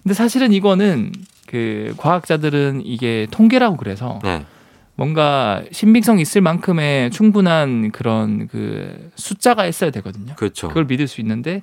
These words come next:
Speaker 2: 음.
Speaker 1: 너무 숫자가 작았어요.
Speaker 2: 음.
Speaker 1: 제 기억으로 한 백 명 이하였거든요.
Speaker 2: 아.
Speaker 1: 그래서 훨씬 많은 사람을 대상으로 해봐야 믿을 수 있는 거고
Speaker 2: 음.
Speaker 1: 이게 사실 말이 안,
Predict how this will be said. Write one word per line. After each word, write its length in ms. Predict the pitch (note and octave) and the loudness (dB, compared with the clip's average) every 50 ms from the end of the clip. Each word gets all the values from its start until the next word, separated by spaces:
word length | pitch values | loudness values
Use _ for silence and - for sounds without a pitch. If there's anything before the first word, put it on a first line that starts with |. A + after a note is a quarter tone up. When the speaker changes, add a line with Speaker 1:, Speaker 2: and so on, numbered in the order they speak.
| - | -10
Speaker 2:
음. 160 | F#2 F2 E2 D#2+ | -10 -8 -2 0
Speaker 1:
너무 300 | - C3 D#3 F#3 F#3+ F3 | 2 2 4 4 4 4
숫자가 240 | - - F#3+ D#3+ C#3 | 2 0 -2 -2 -2
작았어요. 440 | - A2 G2+ G#2 A2 - - G#2+ A#2+ - _ - - | -6 -6 -6 -6 -6 -6 -8 -12 -12 -14 _ -8 -4
Speaker 2:
음. 300 | G2 G2 G2 G2 G2 F#2+ | -2 0 0 0 0 2
Speaker 1:
제 100 | F#2+ B2 A#2+ | 2 2 2
기억으로 280 | C#3 C#3 C3 B2+ A#2+ | 2 2 2 2 0
한 100 | A#2 A2 | 0 0
백 140 | G#2+ A#2+ A#2+ | 0 0 2
명 340 | C#3 D#3+ E3 D#3+ C#3+ B2+ A2+ - | 2 2 2 2 0 -2 -4 -6
이하였거든요. 800 | A2+ A2+ B2 C3+ D#3 D3 A#2 - - G2+ G2+ F#2+ G2+ A#2 C#3 - _ _ _ - | -4 0 2 4 4 4 2 2 -4 -10 -10 -8 -8 -10 -10 -12 _ _ _ -8
Speaker 2:
아. 340 | F2 F2 E2+ E2+ D#2+ E2 D#2+ | -6 -6 -4 -4 -6 -8 -10
Speaker 1:
그래서 140 | - - C#3+ | -10 -10 -2
훨씬 280 | - A3+ A3+ - A#3+ G3+ | 0 0 0 4 4 4
많은 380 | C3+ G#2 G#2+ A#2+ B2+ C3 C3 | 4 4 2 0 0 -2 -4
사람을 380 | C3 - C#3+ C#3 C#3 C#3 C3+ B2 | -4 -6 -2 -2 0 0 -2 -2
대상으로 360 | - A#2 A2+ D#3+ D#3+ D3+ D3 | -4 -4 -4 -2 -2 -2 -2
해봐야 280 | D3+ F3+ - F#3+ F3+ D3 | -2 0 2 2 2 2
믿을 200 | B2 A2+ A2+ B2 | 0 -2 -4 -4
수 140 | - - G2+ | -4 -4 -4
있는 140 | G#2+ A2+ | -4 -4
거고 420 | G#2 G#2+ G2 - C3 A#2+ G2+ G#2+ - | -6 -8 -6 -4 -2 -2 -2 -2 -4
Speaker 2:
음. 380 | F#2 F#2+ F2+ F2 E2 D#2+ D#2 D#2 D#2+ - - _ | -4 -4 -2 -2 -4 -6 -10 -12 -16 -20 -10 _
Speaker 1:
이게 120 | G#3 B3 B3 | 0 0 2
사실 240 | B3 B3 B3 A#3+ | 0 0 2 2
말이 240 | F3+ G#2 A#2 E3 A#3+ | 2 2 2 4 4
안, 340 | C4 A3 D3 C3 C3 C#3 | 4 2 0 -2 -6 -8